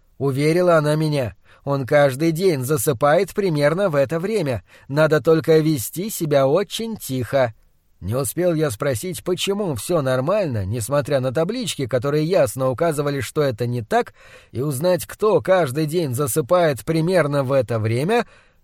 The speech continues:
как она открыла дверь плечом и нетерпеливо махнула рукой, чтобы я следовал за ней, что я и сделал по причинам, до сих пор для меня неясным.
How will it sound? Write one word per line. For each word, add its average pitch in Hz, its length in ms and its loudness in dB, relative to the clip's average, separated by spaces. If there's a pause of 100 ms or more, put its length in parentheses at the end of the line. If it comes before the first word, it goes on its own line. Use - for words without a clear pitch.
как 123 200 -4
она 156 260 4
открыла 160 440 2
дверь 143 260 0
плечом 127 540 -2 (360)
и 120 120 -4
нетерпеливо 160 680 2
махнула 190 500 0
рукой, 160 440 2 (140)
чтобы 135 360 -2
я 170 160 4
следовал 165 520 2
за 185 160 0
ней, 143 320 0 (220)
что - 240 -4
я 135 180 -2
и 131 140 0
сделал 139 480 0
по 123 140 -4
причинам, 131 720 -4
до 127 220 -2
сих 110 280 -8
пор 170 220 0
для 139 180 -4
меня 135 340 -2
неясным. 120 720 -4